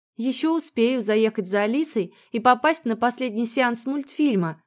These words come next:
который она так ждала. "Лада Викторовна, вас в офис срочно требуют". Голос помощницы в смартфоне звучит неестественно напряжённо. Вздыхаю, чувствуя, как планы побыть с дочерью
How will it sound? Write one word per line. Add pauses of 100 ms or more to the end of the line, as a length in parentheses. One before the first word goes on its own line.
который
она
так
ждала. (840)
"Лада
Викторовна, (220)
вас (160)
в
офис
срочно
требуют". (600)
Голос
помощницы
в
смартфоне (100)
звучит
неестественно
напряжённо. (540)
Вздыхаю, (220)
чувствуя,
как
планы
побыть
с
дочерью